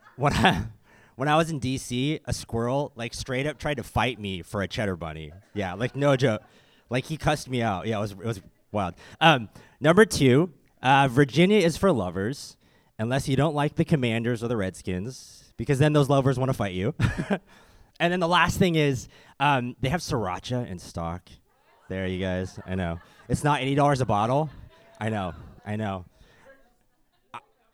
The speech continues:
I may or may not conscript some of my family to start becoming sriracha drop shippers pretty soon here. So, yeah, yeah. Um, but anyway, this morning, um, we're gonna, in this morning's,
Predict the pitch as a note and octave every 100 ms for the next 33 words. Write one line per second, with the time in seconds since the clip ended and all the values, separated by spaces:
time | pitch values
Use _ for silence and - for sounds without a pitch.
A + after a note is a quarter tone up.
0 | _ _ _ C3 D#3+ D#3 D#3 E3+ E3+ D3
1 | B2+ B2 B2 - A#2 - C3 C3 - A#2
2 | G#2+ F#2+ - F#2+ F#2+ G#2 G2+ G2+ - G#2
3 | G2+ G2+ - G#2+ - G#2+ G#2+ G#2 G2 F#2+
4 | - _ - - A#2+ A2 G#2+ G#2 F2 G2
5 | F2+ - F2+ F2 E2+ - G#2 F2+ E2 -
6 | G#2 F2+ D#2+ D#2+ D#2 D#2 E2+ D#2+ D2+ F2+
7 | E2+ D2 _ F#2+ - - - - D#3 A#2+
8 | - - - G3 F#3 C3+ F#3 - F#3 C#3+
9 | D#3 G#3 A#3 - C#3+ D3+ D3 D3 D3+ -
10 | B2+ D3 D#3+ F3 C#3+ D3+ C#3+ - C3 D3
11 | F3 F#3 F3+ D3